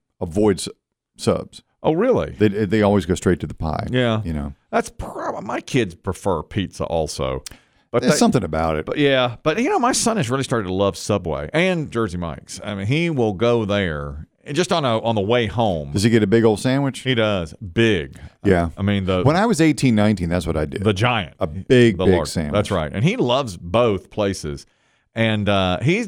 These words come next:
Speaker 2: he'll take that over, like, a Chick-fil-A.
Speaker 1: Mm-hmm.
Speaker 2: He likes that better. But he loves pizza, too. T-Bone, a comment on, uh, I guess, the birthday we just announced or s-,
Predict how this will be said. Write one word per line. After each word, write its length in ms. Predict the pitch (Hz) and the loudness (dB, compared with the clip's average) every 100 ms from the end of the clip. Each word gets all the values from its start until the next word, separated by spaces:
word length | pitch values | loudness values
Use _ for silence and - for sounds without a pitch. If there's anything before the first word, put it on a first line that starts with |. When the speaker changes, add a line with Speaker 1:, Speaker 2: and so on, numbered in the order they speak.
| - | -4
Speaker 2:
he'll 160 | 131 185 | -2 0
take 240 | 202 139 | 0 -2
that 240 | 123 123 101 | 0 0 0
over, 260 | 101 92 | -2 -2
like, 180 | 90 90 | -2 -4
a 120 | 82 - | -6 -8
Chick-fil-A. 440 | - 95 - 73 67 | -8 -8 -6 -6 -6
Speaker 1:
Mm-hmm. 280 | - 92 85 | -2 0 2
Speaker 2:
He 60 | 101 | 2
likes 240 | 101 85 | 2 0
that 180 | 85 73 | 0 2
better. 280 | 78 73 69 - - - - | 2 2 -2 -8 -20 -20 -2
But 160 | 160 170 | 0 2
he 100 | 151 | 0
loves 200 | 135 - | 0 0
pizza, 280 | 135 - | -2 -2
too. 180 | - 127 - - - | -2 -2 -2 -12 -2
T-Bone, 640 | 277 311 269 202 190 240 202 | 2 2 2 4 2 2 -2
a 280 | 170 170 175 | 0 0 0
comment 640 | - 208 240 214 156 175 - 143 | 0 -2 0 0 2 0 -2 -2
on, 360 | 143 143 139 | 2 2 0
uh, 680 | 139 139 139 135 127 127 123 - | 0 2 4 4 2 0 -4 -8
I 180 | - 151 | -2 0
guess, 180 | 160 151 | 0 0
the 240 | 147 143 | 2 4
birthday 440 | 131 147 160 143 120 | 4 2 2 2 2
we 100 | 117 | 4
just 240 | 113 - | 2 -2
announced 360 | 107 110 156 - | -2 -2 -2 -2
or 100 | 95 | -2
s-, 140 | - | -2